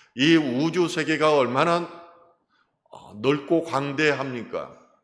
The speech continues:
예. 이 별과 별 사이를 가는데도, 어,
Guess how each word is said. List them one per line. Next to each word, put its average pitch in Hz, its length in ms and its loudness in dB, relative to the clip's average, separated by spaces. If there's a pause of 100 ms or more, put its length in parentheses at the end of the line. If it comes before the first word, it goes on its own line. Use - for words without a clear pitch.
(140)
예. 69 120 -18 (2250)
이 165 580 2 (1040)
별과 165 520 6
별 165 240 0
사이를 160 380 0
가는데도, 147 760 -2 (680)
어, 135 340 -18